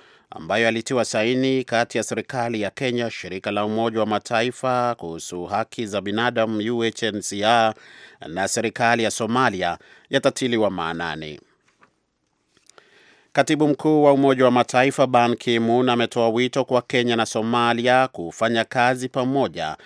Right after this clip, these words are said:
na idara ya wakimbizi ya Umoja wa Mataifa U N H C R, eh, chini ya makubaliano ya pande tatu katika kutanzua tatizo la kufungwa kwa kambi hiyo ya wakimbizi ya Dadaab.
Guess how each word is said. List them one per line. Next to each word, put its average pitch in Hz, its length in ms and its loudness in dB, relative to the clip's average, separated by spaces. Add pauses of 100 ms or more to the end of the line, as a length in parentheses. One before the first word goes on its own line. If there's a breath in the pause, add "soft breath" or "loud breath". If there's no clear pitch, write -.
(320 loud breath)
na 78 180 -8
idara 113 460 4
ya 117 140 4
wakimbizi 113 960 -2 (180)
ya 85 180 -6
Umoja 110 340 -2
wa 107 60 2
Mataifa 117 480 -2
U 120 260 0
N 117 120 0
H 107 100 -2
C 117 300 -2
R, 101 280 4 (400 loud breath)
eh, 82 120 -6
chini 127 260 0
ya 123 80 2
makubaliano 117 680 2
ya 117 120 0
pande 113 380 -2
tatu 110 520 -6
katika 104 440 -2
kutanzua 110 800 -2
tatizo 113 540 -6
la 104 100 -2
kufungwa 110 540 -4
kwa 110 120 -4
kambi 113 360 -2
hiyo 113 380 -2
ya 104 100 0
wakimbizi 101 800 -6 (100)
ya 92 80 -2
Dadaab. 85 640 -6